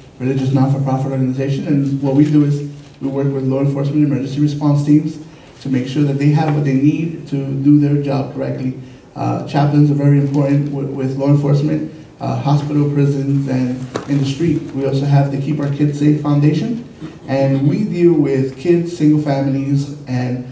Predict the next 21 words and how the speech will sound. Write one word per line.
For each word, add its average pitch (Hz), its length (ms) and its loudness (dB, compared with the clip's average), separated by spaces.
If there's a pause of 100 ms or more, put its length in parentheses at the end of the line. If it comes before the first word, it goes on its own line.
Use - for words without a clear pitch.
(220)
homeless 147 380 2
families 127 420 0
that 127 100 0
are 127 60 -2
in 123 60 -2
the 123 80 -6
streets. 147 340 0
We 131 160 -2
help 127 360 -2 (180)
with - 340 -12
clothes, 147 380 2
with 127 240 -8
food, 139 420 4
with, - 720 -6
um, 117 400 -6 (1160)
uh, - 220 -8 (160)
utility 139 400 0
payments, - 720 2
uh, 127 400 -8
rent 151 260 0
payments, 135 540 -2